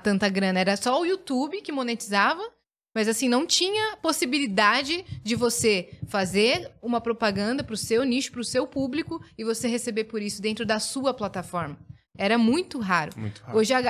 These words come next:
Speaker 1: a galera já enxerga tudo onde dá pra chegar, entendeu? Mas assim, ao mesmo tempo, a pessoa viralizando hoje em dia, ela tem muitas vezes um tempo de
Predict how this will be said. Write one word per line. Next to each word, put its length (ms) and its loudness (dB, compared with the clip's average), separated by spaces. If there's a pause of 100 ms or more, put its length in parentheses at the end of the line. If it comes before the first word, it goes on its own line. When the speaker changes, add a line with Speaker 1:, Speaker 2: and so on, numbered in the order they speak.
Speaker 1:
a 60 4
galera 280 4
já 100 4
enxerga 420 2
tudo 360 2
onde 180 2
dá 120 2
pra 120 -6
chegar, 360 -2
entendeu? 380 -6 (320)
Mas 220 0
assim, 280 2
ao 80 4
mesmo 280 2
tempo, 640 2 (280)
a 80 -4
pessoa 560 0 (160)
viralizando 760 0
hoje 280 2
em 80 2
dia, 440 0
ela 200 0
tem 460 -4
muitas 400 -2
vezes 160 -2
um 140 -2
tempo 340 -2
de 460 -2